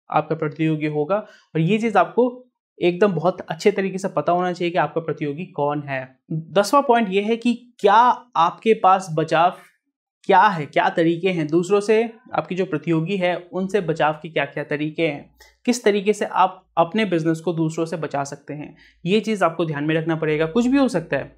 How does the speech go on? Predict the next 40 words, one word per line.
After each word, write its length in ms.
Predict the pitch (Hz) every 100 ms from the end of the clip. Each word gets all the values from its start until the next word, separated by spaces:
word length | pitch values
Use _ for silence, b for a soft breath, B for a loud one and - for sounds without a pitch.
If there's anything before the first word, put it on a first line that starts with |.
| -
आपके 260 | 160 160
पास 260 | 165 160 160
पेटेंट 360 | 165 160 175 165
हो 80 |
सकता 220 | 160 156 156
है, 40 |
डिलीवरी 320 | 151 156 160
सिस्टम 280 | 160 160 170
हो 100 | 160
सकता 240 | 156 147
है, 80 | 156
प्राइसिंग 360 | 156 151 170 170
हो 60 |
सकता 220 | 156 147 190
है, 40 |
कुछ 160 | 240 220
भी 100 | 175
हो 60 |
सकता 260 | 156 143 -
है, 60 | - b b
पर 100 | -
आपको 280 | 160 180 -
ये 100 | 214
पता 220 | 202 180
होना 220 | 165 160 160
पड़ेगा 280 | 151 156
कि 140 | 170 175
आपको, 760 | - 160 190 190 156 135 - -
आपके 280 | 147 156 175
बिजनेस 380 | 156 156 180 175
को 140 | 151
दूसरों 400 | 143 170 170 190
से, 280 | 190 180 175
आपके 300 | 147 - -
प्रतियोगी 460 | 165 151 160 156 170
से 140 | 165
क्या 200 | 160 175
अलग 220 | 147 135 131
बनाता 300 | 127 131 156
है। 160 | 139